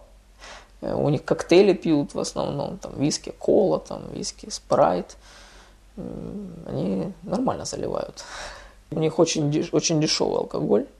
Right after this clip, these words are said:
Э, англичане просто прилетают даже, э, мальчишники, девичники отмечать. Это самолёт з-, резервируют, прилетают,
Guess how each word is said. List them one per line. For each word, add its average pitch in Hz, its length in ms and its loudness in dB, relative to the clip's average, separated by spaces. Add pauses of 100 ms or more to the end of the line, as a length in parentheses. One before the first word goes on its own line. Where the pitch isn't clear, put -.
(120)
Э, - 200 -4
англичане 135 480 0
просто - 340 -4
прилетают 131 520 4
даже, 123 360 0 (520)
э, 160 80 -4
мальчишники, 147 680 -2 (140)
девичники 123 480 -2
отмечать. - 600 -6 (240)
Это - 100 -6
самолёт 139 440 2
з-, - 240 -12 (220)
резервируют, - 560 0
прилетают, - 640 -2